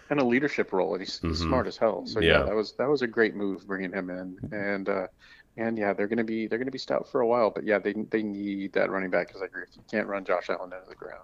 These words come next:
Speaker 2: Yeah. So Vegas had them winning eleven and a half games, uh, into the season. Right now they are six and three. Um, I had them going fourteen and three, so they can't win, lose another game.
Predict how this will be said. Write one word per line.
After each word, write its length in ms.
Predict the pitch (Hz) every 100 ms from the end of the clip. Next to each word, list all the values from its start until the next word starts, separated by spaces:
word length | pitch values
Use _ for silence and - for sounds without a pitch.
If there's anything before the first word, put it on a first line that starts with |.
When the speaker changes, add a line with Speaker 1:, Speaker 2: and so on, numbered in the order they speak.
| -
Speaker 2:
Yeah. 360 | 85 76 67 92 - - - -
So 340 | 127 117 117
Vegas 360 | 127 117 139 151
had 160 | 151 131
them 120 | 127
winning 200 | 113 104
eleven 340 | 92 95 101
and 100 | 104
a 80 | 98
half 160 | 95 -
games, 480 | 90 76 76 - - -
uh, 200 | 87 82 -
into 220 | 92 87
the 80 | 85
season. 480 | - 78 78 80 - - - -
Right 240 | 92 107
now 420 | 113 104 104 104 104
they 120 | 92
are 140 | 80
six 280 | - 98 -
and 140 | 110
three. 380 | - 78 71 73 - - - -
Um, 400 | - 87 85 80 - -
I 140 | 95
had 160 | 147 170
them 100 | 143
going 260 | 120 117 107
fourteen 360 | 117 107 107
and 100 | 95
three, 160 | 82 64
so 100 | -
they 100 | -
can't 220 | 131 131
win, 140 | 135 135
lose 180 | 123 110
another 340 | 104 95 92
game. 520 | 85 80 73 69 95